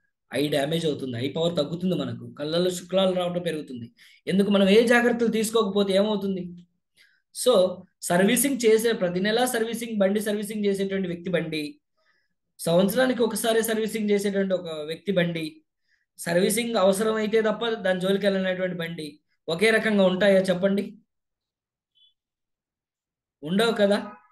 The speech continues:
ప్రతి నెల అవసరమైనప్పుడు కంపెనీ నిబంధన ప్రకారం సర్వీస్ చేసేటువంటి వ్యక్తి యొక్క బండి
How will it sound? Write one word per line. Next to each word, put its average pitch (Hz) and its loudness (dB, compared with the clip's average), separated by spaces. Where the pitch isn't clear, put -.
ప్రతి 143 -10
నెల 160 0
అవసరమైనప్పుడు 196 2
కంపెనీ 185 -4
నిబంధన 190 0
ప్రకారం 196 -4
సర్వీస్ 190 -4
చేసేటువంటి 190 -6
వ్యక్తి 175 -6
యొక్క 185 -2
బండి 180 -4